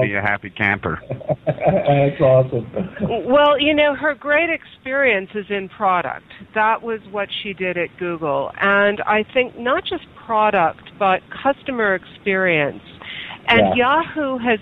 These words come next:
Speaker 3: been a company without an elevator pitch for years now. It's a tangled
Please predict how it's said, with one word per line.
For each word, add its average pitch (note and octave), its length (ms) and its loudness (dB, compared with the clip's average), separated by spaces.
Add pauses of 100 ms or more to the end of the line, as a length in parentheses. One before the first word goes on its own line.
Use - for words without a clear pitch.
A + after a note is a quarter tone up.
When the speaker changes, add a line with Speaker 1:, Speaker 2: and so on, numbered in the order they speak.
(120)
Speaker 3:
been G3+ 380 0
a F#3 80 -6 (200)
company B3+ 520 2
without G3+ 460 2
an F#3+ 140 0
elevator E3 640 0
pitch - 580 -2
for F3 120 0
years D#3 480 2
now. C#3+ 420 0 (340)
It's G#3 220 2 (180)
a G3+ 120 2 (280)
tangled B3 680 4